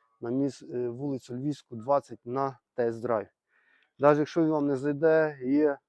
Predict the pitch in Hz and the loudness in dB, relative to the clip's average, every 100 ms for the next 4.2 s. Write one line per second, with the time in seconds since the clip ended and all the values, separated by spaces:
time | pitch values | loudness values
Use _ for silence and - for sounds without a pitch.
0 | _ _ _ _ - - 147 135 - 110 | _ _ _ _ -14 -6 -4 -4 -6 -8
1 | 120 117 139 135 110 - 123 117 - 113 | -6 0 2 2 0 -2 -6 -6 -8 -12
2 | 120 110 120 120 113 110 - 117 127 143 | -12 -12 -4 -4 -4 -10 -6 -2 2 2
3 | 139 120 117 113 113 113 113 113 113 117 | 0 -2 -6 -8 -12 -16 -12 -10 -10 -10
4 | 120 | -10